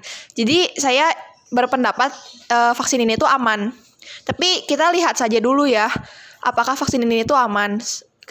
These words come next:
kita harus lihat itu selama sebulan atau dua bulan. Lalu, banyak kabar hoax menyebar, seperti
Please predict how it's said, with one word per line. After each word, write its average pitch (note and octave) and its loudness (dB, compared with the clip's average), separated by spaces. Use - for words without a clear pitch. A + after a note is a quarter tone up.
kita D4+ 0
harus E4+ 2
lihat B3+ 2
itu C4+ 0
selama C4+ 2
sebulan A#3 0
atau C4 0
dua B3+ 2
bulan. G3+ 0
Lalu, C#4+ 4
banyak C4+ 2
kabar C4+ 2
hoax - 0
menyebar, A#3+ 0
seperti C#4 -2